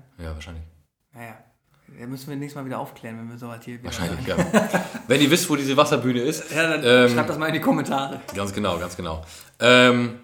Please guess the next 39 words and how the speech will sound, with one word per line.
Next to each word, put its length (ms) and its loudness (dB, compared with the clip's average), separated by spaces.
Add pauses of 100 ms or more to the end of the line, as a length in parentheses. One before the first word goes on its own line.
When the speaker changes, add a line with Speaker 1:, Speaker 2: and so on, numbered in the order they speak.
(420)
Speaker 2:
Ja, 100 -4
aber 100 2
Speaker 1:
Nee, 100 8
aber 140 4
er 120 10
meldet 280 6
sich 100 -6
zu 120 -8
Wort 180 4
und 100 -4
sagt, 340 0
also 160 -2
er 220 0
hätte 320 0
sich, 380 -6
äh, 340 -2
äh, 540 -12
sehr 180 -2
gerne 260 -2
gewünscht, 400 -6
dass 160 -10
die, 340 -10
äh, 220 -10 (160)
beide 280 -2
Spieler 380 -10 (180)
sich, 400 -18 (120)
äh, 380 -16
äußern. 380 -18
Speaker 2:
Ja. 760 -20
Speaker 1:
Ne? 160 -14
Also, 540 -12 (880)
aber 180 -8
im 40 -8
Endeffekt, 240 -8
Gündogan 300 -6
hat 100 -8
sich 140 -14
ja 40 -18
geäußert. 380 -20